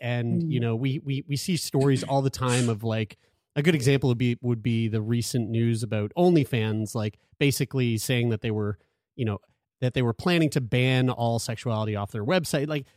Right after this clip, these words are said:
Speaker 1: and, and payment structures and, and things like that. And so I'm, I'm curious to know, like, what is the, with someone who has such a s-,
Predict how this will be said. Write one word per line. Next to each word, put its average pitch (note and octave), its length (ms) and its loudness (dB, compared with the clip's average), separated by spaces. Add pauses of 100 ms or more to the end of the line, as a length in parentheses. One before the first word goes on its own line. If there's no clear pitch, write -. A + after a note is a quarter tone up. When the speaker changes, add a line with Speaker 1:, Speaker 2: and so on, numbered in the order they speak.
(160)
Speaker 1:
and, D3 160 -8
and B2+ 180 0
payment F3+ 560 2
structures C#3+ 720 0
and, B2+ 180 -2
and C3+ 180 0
things F#3+ 200 2
like D#3+ 160 0
that. D3 200 2 (460)
And E3+ 120 2
so G3+ 260 4
I'm, F3+ 220 2 (100)
I'm E3+ 140 4
curious C#4+ 400 -2
to E3+ 80 0
know, D#3+ 160 4
like, C#3 160 2
what D3 280 -2
is A3 260 0
the, C#3+ 400 2 (800)
with E3 160 2
someone B3+ 400 0
who E3 160 6
has C#3+ 220 4
such - 180 -4
a C#3+ 60 0
s-, - 340 -10